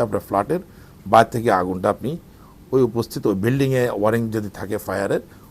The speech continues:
ওখান থেকে আপনি ফায়ারটা, আপনি আগুনটা নিয়ন্ত্রণ করতে পারবেন। ফায়ার সার্ভিস আসবে তখন কখন? ওরা ফোন হ-, করা হবে, ফোন করলে ওরা ওখান থেকে আসবে,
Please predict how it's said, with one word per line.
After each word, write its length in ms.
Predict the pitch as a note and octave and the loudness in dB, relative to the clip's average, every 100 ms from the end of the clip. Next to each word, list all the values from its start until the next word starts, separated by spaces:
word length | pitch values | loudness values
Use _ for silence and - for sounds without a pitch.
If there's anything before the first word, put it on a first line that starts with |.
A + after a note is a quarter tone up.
| - | -4
ওখান 200 | B2+ C3 | 0 2
থেকে 160 | B2+ A2+ | 4 4
আপনি 200 | G2 G2+ - | 2 -2 -4
ফায়ারটা, 340 | G2+ F#2 - G2+ | -4 -4 -2 -4
আপনি 200 | - C3 - - | -4 -8 -10 -8
আগুনটা 280 | F#2 F#2 F2+ | -6 -6 -6
নিয়ন্ত্রণ 340 | G2 F#2+ D#2+ E2 | -6 -6 -8 -12
করতে 220 | E2+ - - | -10 -8 -4
পারবেন। 260 | F2+ D#2 - - - - - | -4 -6 -14 -20 -20 -20 -6
ফায়ার 180 | A2 A#2 | 0 2
সার্ভিস 420 | A#2+ B2+ A#2 G#2+ - | 2 0 0 -2 -2
আসবে 440 | G#2 G2+ G2 A#2+ | -2 -2 -2 -2
তখন 460 | G#2+ G#2+ C3 C3+ - - | 0 -4 -4 -8 -8 -4
কখন? 380 | A2 D3 C3 D#2+ - - - - - - - - | -2 0 -2 -4 -16 -20 -20 -20 -20 -20 -20 -8
ওরা 360 | G2 G#2+ G2+ G2 - - | 0 2 2 0 -10 -20
ফোন 240 | - B2+ A#2+ - | -6 -4 -4 -4
হ-, 160 | A2 G2 - | -4 -4 -2
করা 260 | G2+ F#2+ | 0 0
হবে, 280 | F#2+ G2+ G2+ | -2 -2 -2
ফোন 280 | - B2 A#2+ | -2 -6 -6
করলে 280 | - G#2+ G#2 | -6 -4 -2
ওরা 160 | G2 | 0
ওখান 240 | G2 G#2 G#2 | -2 -4 -6
থেকে 200 | G#2+ G2 | -6 -8
আসবে, 460 | - G#2 G2+ A#2+ A2+ | -4 -6 -2 0 0